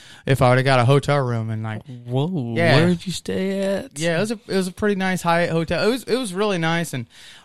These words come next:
Speaker 1: but, uh, yeah, a buddy of mine, Mike Gunn from, uh, he's got Lawn Care Community Podcast. You guys wanna check it out.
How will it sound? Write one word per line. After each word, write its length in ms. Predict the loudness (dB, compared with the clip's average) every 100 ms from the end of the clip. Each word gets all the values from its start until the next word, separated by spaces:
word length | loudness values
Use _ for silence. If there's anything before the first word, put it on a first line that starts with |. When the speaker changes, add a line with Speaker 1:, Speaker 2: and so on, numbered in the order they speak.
| 2
Speaker 1:
but, 180 | 4 6
uh, 260 | 4 0 -6 _ _ _ -4
yeah, 280 | 2 4 4
a 40 |
buddy 220 | 2 2
of 60 | 2
mine, 180 | 0 0
Mike 240 | 0 0
Gunn 280 | 0 0 0
from, 280 | -2 -2 -2
uh, 80 |
he's 160 | -2 -2
got 160 | -2 2
Lawn 260 | 2 2
Care 260 | 0 -2 -2
Community 480 | -4 -4 -2 -2 -2
Podcast. 500 | -2 -2 -2 -6 -6
You 80 |
guys 220 | -6 -4 -4
wanna 180 | -4
check 240 | -2 -2 -2
it 80 | -2
out. 200 | -4